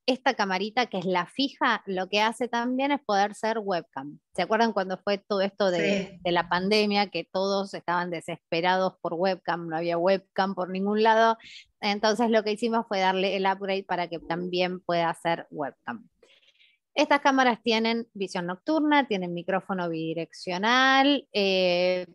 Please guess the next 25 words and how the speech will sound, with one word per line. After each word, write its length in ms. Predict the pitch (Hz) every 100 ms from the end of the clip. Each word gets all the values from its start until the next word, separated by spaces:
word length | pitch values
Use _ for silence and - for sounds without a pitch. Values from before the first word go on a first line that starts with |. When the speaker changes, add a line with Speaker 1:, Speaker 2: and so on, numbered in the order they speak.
| _
Speaker 1:
tienen 420 | 208 202 202 202
un 140 | 208 196
ángulo 280 | 202 202 190
de 80 | 180
visión, 300 | 185 208 202
en 140 | 180
este 160 | 190 202
caso 280 | 196 196 185
que 120 | 170
fija, 300 | - 208 196
de 40 |
hasta 220 | 165 - 160
ciento 320 | 175 175 180
veinte 400 | 170 165 160 160
grados. 680 | 214 262 247 247 247 254 - _ _ _
La 120 | 190
verdad 220 | 190 233
que 280 | 254 247 247 _ _ _
impecable 580 | 196 190 190 220 220 226
la 120 | 233
lampari-, 420 | 240 254 285 330
la 460 | - 220 196 196 190
camarita, 600 | 233 262 285 311 - 311
Speaker 2:
Claro. 260 | 202 170 - _
Speaker 1:
inteligente. 880 | 277 269 262 214 - 151 147 143